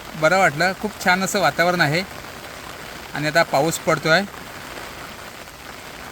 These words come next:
खूप सुंदर आणि आल्हाददायक असं हे वातावरण आहे. तर इथे आल्यानंतर मला एक गोष्ट अशी दिसली की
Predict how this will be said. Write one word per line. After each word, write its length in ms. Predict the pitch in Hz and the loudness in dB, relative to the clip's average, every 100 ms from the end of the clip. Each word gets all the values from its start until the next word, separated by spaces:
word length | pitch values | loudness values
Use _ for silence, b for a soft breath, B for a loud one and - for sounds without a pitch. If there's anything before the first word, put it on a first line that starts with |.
| - - - - | -14 -16 -12 -8
खूप 100 | 180 | -6
सुंदर 380 | 180 170 180 | -4 2 4
आणि 120 | 175 180 | 4 6
आल्हाददायक 640 | 143 170 180 175 185 175 | 6 6 6 2 0 0
असं 200 | 151 180 | -2 0
हे 120 | 175 | 2
वातावरण 520 | 160 131 156 170 165 | 2 2 0 0 0
आहे. 220 | 151 147 170 - - - - | 0 -2 -4 -10 -16 -14 -2
तर 60 | 208 | 0
इथे 400 | 202 233 233 240 | 2 2 4 4
आल्यानंतर 380 | 196 214 226 233 | 4 4 4 4
मला 200 | 233 240 | 4 2
एक 100 | 220 | 2
गोष्ट 280 | 226 - | 0 4
अशी 720 | 254 214 240 240 233 226 226 | 4 4 4 4 4 4 2
दिसली 440 | 220 190 - 185 196 | 0 -4 -2 0 0
की 300 | 214 214 | 2 0